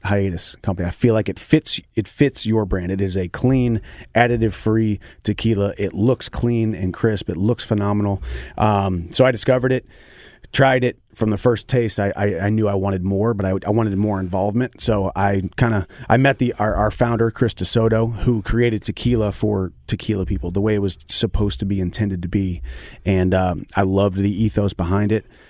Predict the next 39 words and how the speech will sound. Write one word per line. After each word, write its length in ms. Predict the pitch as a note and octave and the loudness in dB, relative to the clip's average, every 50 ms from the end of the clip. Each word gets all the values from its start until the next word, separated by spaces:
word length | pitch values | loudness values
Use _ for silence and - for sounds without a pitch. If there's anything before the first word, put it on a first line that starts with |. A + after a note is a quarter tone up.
| - _ - | -20 _ -2
So 240 | - A2 G2+ F#2+ E2+ | 0 2 2 2 0
finally, 400 | - - - G#2 G2 G2 G2 G2 | 0 0 0 2 2 2 0 0
it 80 | - | 0
took 160 | - B2+ - - | 0 0 2 2
me 60 | A2+ | 2
a 60 | G#2 | 2
little 160 | G#2 G2+ G2 | 2 2 2
while 220 | G2 G2+ G2+ G2+ G#2 | 2 2 2 2 2
to 160 | G2+ G2 F2+ - - - - _ _ | 0 -2 -4 -6 -12 -20 -20 _ _
kinda 260 | - A2+ A2 G#2 F2 - - - - - - - - - | 0 0 2 0 -2 -4 -10 -18 -20 -20 -20 -20 -4 0
convince 400 | - B2+ B2+ A#2 C3 C3 - - | 0 2 2 2 2 0 2 0
him 100 | B2+ A#2 | 2 2
to 60 | A2 | 2
let 160 | G#2 A2+ - A2 | 2 2 2 2
me 200 | A#2+ A2+ G2+ - - _ _ _ _ | 2 2 0 -2 -6 _ _ _ _
come 200 | - C3+ C3 B2 | 0 0 2 2
into 260 | B2 B2 A#2 A2 - | 2 0 0 0 0
the 100 | A#2 G#2+ | 0 0
company 380 | G2+ - A#2+ A2+ - A2+ A#2 A2+ | 0 0 0 2 4 4 4 4
and, 300 | G#2+ F2 F#2+ G2+ F#2+ F#2 | 2 2 2 0 0 0
and, 280 | E2 G2 F#2+ F#2+ F#2+ F#2 | 2 2 2 2 2 2
uh, 140 | F#2 F#2 D#2+ | 2 0 2
invest, 520 | F2 G2+ G2+ F2+ G2 G#2 G#2+ G2+ - - | 2 2 2 4 4 2 2 2 0 -2
to, 80 | - F2+ | -2 -4
to 280 | - - - - G2+ | -4 -6 -4 -2 -2
come 160 | F2+ - G#2 G2+ | 0 2 2 2
on 160 | G2+ G2+ G2+ | 2 2 2
as 200 | G2 F#2+ F2+ F#2 | 2 0 0 0
a, 80 | F#2 D#2 | -2 0
as 180 | E2+ F#2+ F#2 | 0 0 0
a 140 | F#2 F2+ E2 - | 0 -2 -2 0
owner 320 | G2+ A2 A2 G#2 G#2 G#2+ | 2 2 4 4 4 2
and 80 | G2+ F#2+ | 2 0
investor 480 | F2+ F2+ F2 G2+ G2 - - A2+ A2+ | 0 0 0 0 0 0 2 2 2
with 140 | A2 A2+ G#2+ | 4 2 2
them. 160 | - A#2+ A#2+ | 0 0 0
And 80 | A2+ G2 | 2 2
now 160 | G2+ G2 G2+ | 0 0 0
we're, 240 | G2+ G#2 G2+ F#2 | 0 0 0 -2